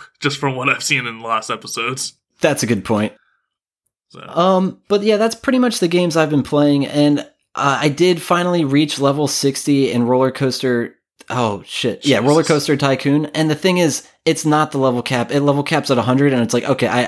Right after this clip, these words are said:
Speaker 2: I've done it. I'm done now." Like, I've reached the
Speaker 1: <laughs> You
Speaker 2: level that
Speaker 1: figured
Speaker 2: I
Speaker 1: it.
Speaker 2: thought was the cap. I'm like, "Sixty is good for me." Uh, it's, I might maybe occasionally log in every now and then just to, like, dick around, but it is just,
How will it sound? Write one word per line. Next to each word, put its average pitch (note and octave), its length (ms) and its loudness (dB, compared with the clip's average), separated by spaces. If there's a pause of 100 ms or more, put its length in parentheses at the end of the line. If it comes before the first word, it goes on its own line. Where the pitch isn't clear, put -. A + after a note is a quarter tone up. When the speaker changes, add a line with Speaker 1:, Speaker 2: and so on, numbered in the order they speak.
Speaker 2:
I've A#2+ 160 -2
done A2+ 200 2
it. F#2 140 -2
I'm B2+ 160 4
done A2 260 2
now." F#2+ 220 -2
Like, B2 180 2
I've D3+ 220 0
reached A3+ 220 2
the G3 60 2
Speaker 1:
<laughs> F3+ 40 4
You - 40 4
Speaker 2:
level F3 240 2
that D3 120 4
Speaker 1:
figured C#3 100 0
Speaker 2:
I E3 160 2
Speaker 1:
it. E3 80 0
Speaker 2:
thought C3+ 260 0
was B2 140 -2
the C3+ 100 -4
cap. C3 340 -2
I'm C3+ 100 -8
like, C3+ 240 -2
"Sixty A3 420 -4
is F3+ 140 -2
good F#3 220 -2
for F3+ 100 -8
me." F3 240 -2 (340)
Uh, C#3+ 360 2 (100)
it's, - 360 -2
I E3 160 0
might F3+ 320 2
maybe C#3+ 440 2
occasionally A2+ 480 0
log G#2 320 2
in G#2 200 0
every A2 280 0
now G#2 160 2
and G#2 100 0
then G2+ 140 0
just G#2 180 -4
to, G#2 120 0
like, G2+ 280 -2
dick G#2+ 180 -2
around, G2 320 0
but G2+ 140 -2
it A#2 80 4
is A2 220 2
just, - 320 -4